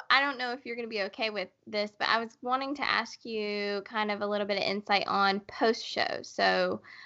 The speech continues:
I know you kinda struggled post-show. Most people do, like, a reverse diet, and if you don't wanna discuss it, it's totally fine.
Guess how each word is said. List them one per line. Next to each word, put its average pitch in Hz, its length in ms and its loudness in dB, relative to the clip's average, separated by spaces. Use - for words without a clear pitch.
I 208 100 2
know 202 180 6
you 190 540 6
kinda 190 180 2
struggled 185 540 6
post-show. 185 680 2
Most 214 320 6
people 214 220 4
do, 202 220 2
like, 196 180 4
a 196 80 2
reverse 196 440 2
diet, 185 400 6
and 202 140 6
if 254 120 6
you 254 60 6
don't 185 200 8
wanna 180 180 4
discuss 185 400 -2
it, 180 100 -2
it's - 180 -6
totally 101 360 -4
fine. - 340 -4